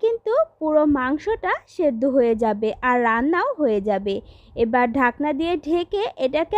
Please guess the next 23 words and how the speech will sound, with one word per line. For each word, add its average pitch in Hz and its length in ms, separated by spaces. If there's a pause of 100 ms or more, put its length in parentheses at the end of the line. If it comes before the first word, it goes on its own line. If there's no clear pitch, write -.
আমি 415 140 (140)
রান্না 254 280 (100)
করতে 254 300
থাকবো। 220 480 (800)
তো 262 80 (220)
এই 339 80 (100)
তো 403 80 (320)
মাংসের 285 460
মধ্যে 285 220 (100)
বেশ 294 140 (180)
অনেকটাই 330 480 (220)
পানি 285 300 (300)
উঠেছে, 403 440 (800)
আর 247 120 (180)
এটা 330 180 (100)
কিন্তু 440 280 (280)
একদমই 370 460 (120)
লো 285 100 (120)
হিটে 403 300 (180)
রান্না 277 320 (100)
করার 427 320 (280)
কারণে। 226 400 (220)
আর 240 80